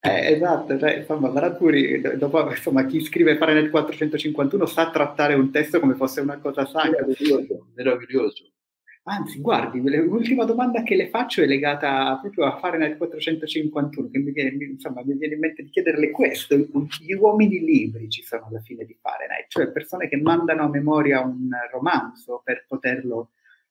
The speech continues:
Speaker 1: eh, portare, porgere alle generazioni future e alimentare la loro immaginazione, il respiro della loro immaginazione. Se lei dovesse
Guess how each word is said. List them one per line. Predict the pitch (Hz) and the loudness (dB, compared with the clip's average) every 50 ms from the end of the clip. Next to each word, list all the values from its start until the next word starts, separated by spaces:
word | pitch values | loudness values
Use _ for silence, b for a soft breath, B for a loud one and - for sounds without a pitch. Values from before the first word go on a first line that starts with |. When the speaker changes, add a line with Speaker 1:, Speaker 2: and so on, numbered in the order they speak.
| _ | _
Speaker 1:
eh, | - 120 113 110 107 110 - - | -10 -8 -6 -4 -4 -2 -2 0
portare, | - 139 143 139 - - - 151 151 147 131 120 113 - | 0 0 0 -2 -4 -2 0 2 2 2 2 2 0 0
porgere | 117 131 131 135 131 131 - 127 120 123 | 2 0 2 2 0 0 0 0 0 2
alle | 113 117 117 117 120 | 0 0 0 0 0
generazioni | 117 135 131 135 143 139 135 - 151 139 | 0 2 2 2 2 2 0 0 -2 0
future | 131 - - - 220 165 | 2 0 0 2 2 2
e | 127 | 4
alimentare | 123 135 131 131 131 135 135 - 156 143 127 | 4 4 4 2 2 0 0 -2 0 0 2
la | 123 123 | 0 0
loro | 127 131 131 127 123 123 123 | 0 0 0 0 0 0 -2
immaginazione, | 127 135 139 143 139 135 131 131 131 127 - - - - - - - 120 | 0 0 -2 -2 -2 0 0 2 0 0 -2 -6 -10 -8 -8 -8 -6 -4
il | 127 135 | -4 -2
respiro | 135 139 147 156 151 - - - - 180 170 160 | 0 0 0 0 0 -4 -8 -2 0 2 2 4
della | 151 143 135 135 | 2 4 4 4
loro | 135 143 147 | 2 2 2
immaginazione. | 139 139 131 131 131 135 127 127 - - - - - - - - _ | 2 2 2 0 -2 -4 -6 -8 -10 -14 -18 -18 -14 -14 -14 -12 _
Se | - 175 | -8 -6
lei | 202 220 226 | -4 -2 0
dovesse | 208 190 175 160 - - - 160 151 151 151 - | 0 0 0 -2 -4 0 0 0 0 0 -2 -8